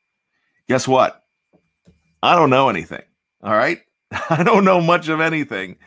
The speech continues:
because they, they had it taken care of. Just right after that, they announced that they've signed former eighth overall pick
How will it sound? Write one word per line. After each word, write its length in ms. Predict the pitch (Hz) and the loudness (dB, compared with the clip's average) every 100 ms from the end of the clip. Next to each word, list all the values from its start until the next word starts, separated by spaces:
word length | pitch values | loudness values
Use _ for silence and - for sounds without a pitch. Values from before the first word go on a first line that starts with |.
| _ - - - | _ -20 -20 -6
because 680 | 143 139 151 123 101 101 - _ _ _ _ _ _ _ _ | -4 0 2 2 2 -4 -16 _ _ _ _ _ _ _ _
they, 300 | 123 127 160 151 135 | -6 -2 -2 -4 -6
they 200 | 143 139 | -6 -4
had 160 | 123 | -4
it 80 | 85 | -6
taken 280 | 101 90 85 | -12 -12 -14
care 240 | 95 80 | -12 -12
of. 140 | - - _ _ _ _ _ _ 117 | -14 -18 _ _ _ _ _ _ -6
Just 360 | 151 165 - | -2 -2 -2
right 260 | 127 147 156 | 0 2 4
after 280 | 135 - 123 | 2 0 -2
that, 400 | 135 113 92 117 | 0 0 -2 -6
they 160 | 120 | -6
announced 420 | 117 110 107 117 - | -6 -6 -8 -8 -10
that 200 | 110 110 | -10 -8
they've 240 | 98 127 | -8 -8
signed 580 | - 95 90 87 110 - _ _ | -8 -4 -4 -6 -10 -18 _ _
former 540 | - 107 117 135 143 - _ _ _ _ _ _ _ _ _ _ 117 | -8 -6 -2 -2 -4 -12 _ _ _ _ _ _ _ _ _ _ -2
eighth 220 | 139 - | -2 0
overall 520 | 147 135 135 123 127 - | 0 2 4 2 2 -4
pick 360 | 101 85 - | -10 -12 -14